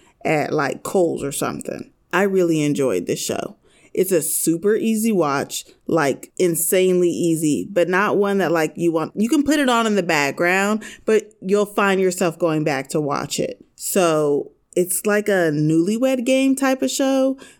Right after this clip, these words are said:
but with a sexual twist, and the couples don't have to be newlyweds. So it's celebrity couples, and they're playing for the charity of their choice.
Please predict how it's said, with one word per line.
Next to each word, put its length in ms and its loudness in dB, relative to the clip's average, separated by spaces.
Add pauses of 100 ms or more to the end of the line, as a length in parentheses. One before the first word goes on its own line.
(120)
but 140 4
with 180 2
a 60 2
sexual 580 0
twist, 560 -2 (540)
and 160 2
the 40 0
couples 360 0
don't 160 -2
have 160 -4
to 60 -8
be 100 0
newlyweds. 760 -2 (360)
So 600 0 (400)
it's 360 -2 (180)
celebrity 720 0
couples, 600 0 (300)
and 140 0
they're 100 2
playing 320 0
for 140 0
the 100 0
charity 500 2
of 120 0
their 160 0
choice. 680 -2